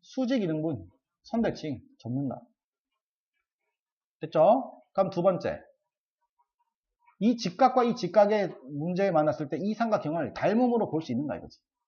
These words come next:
자, 물론 이 문제는 닮음 배우기 이전의 문제지. <laughs>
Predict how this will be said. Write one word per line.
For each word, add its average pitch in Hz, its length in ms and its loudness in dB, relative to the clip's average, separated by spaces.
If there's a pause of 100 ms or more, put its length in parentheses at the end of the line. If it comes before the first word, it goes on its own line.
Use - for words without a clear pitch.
(640)
자, 117 80 -6
물론 196 280 6
이 185 100 2
문제는 175 400 2
닮음 240 320 2
배우기 196 280 2
이전의 202 220 0
문제지. 143 300 -4
<laughs> 202 280 -8